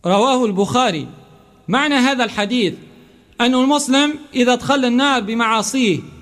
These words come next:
ما يخلدش فيها، والصراط حق، والصراط جسر عريض، وتحت الصراط ثم جهنم، وأحد طرفي الصراط في الأرض المبدلة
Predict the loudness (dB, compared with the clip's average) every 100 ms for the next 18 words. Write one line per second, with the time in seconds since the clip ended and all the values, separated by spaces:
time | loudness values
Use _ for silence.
0 | -10 -2 0 0 0 0 -2 -2 0 0
1 | -2 -8 -16 -20 -20 _ _ _ _ -4
2 | 0 0 2 0 -4 -6 -6 -8 -20 -20
3 | -20 _ _ _ -4 -2 0 2 2 0
4 | -2 -6 -4 -2 0 0 0 -2 -4 -20
5 | -20 -20 _ _ -6 -2 -2 -2 -4 0
6 | 2 2 2 0 -4 -4 -2 0 0 0
7 | -2 -6 -14 -20 -20 _ _ _ -4 -2
8 | -2 -4 -2 0 0 0 0 0 0 0
9 | 2 2 0 -4 -4 -2 0 0 0 0
10 | 0 0 -2 -4